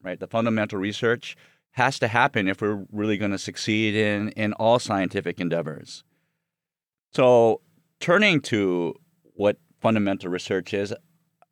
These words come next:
I'd like to talk about your work. You're a biologist. Unlike Jaideep, you don't see patients. And so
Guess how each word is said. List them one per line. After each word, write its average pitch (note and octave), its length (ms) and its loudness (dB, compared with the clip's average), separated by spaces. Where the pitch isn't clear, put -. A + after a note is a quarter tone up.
I'd C3 120 -2
like C#3+ 160 2
to - 80 -8
talk B2+ 280 0
about A#2 300 2
your A#2+ 300 2
work. G2+ 300 2
You're D3 120 4
a C#3 40 2
biologist. A#2+ 840 2
Unlike A#2+ 300 4
Jaideep, G#2+ 520 0
you C#3 340 2
don't C3+ 280 2
see C3 160 -6
patients. C#3 600 -6
And G#2 240 0
so G2 600 4